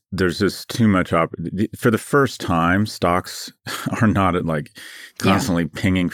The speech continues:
Speaker 1: you know, all-time highs.
Speaker 2: Yeah.
Speaker 1: And also the strategy here that just keeps,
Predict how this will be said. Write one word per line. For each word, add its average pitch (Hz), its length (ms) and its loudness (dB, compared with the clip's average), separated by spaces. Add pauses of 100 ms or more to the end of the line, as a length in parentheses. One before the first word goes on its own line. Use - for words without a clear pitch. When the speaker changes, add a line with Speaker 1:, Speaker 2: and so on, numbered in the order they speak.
(120)
Speaker 1:
you 85 180 0
know, 73 120 -2
all-time 85 420 -2
highs. 80 580 -2
Speaker 2:
Yeah. - 240 -4 (440)
Speaker 1:
And 85 440 2 (200)
also 113 420 4
the 82 140 0
strategy 98 720 0
here 80 260 2
that 80 100 -2
just 87 200 -4
keeps, - 340 -4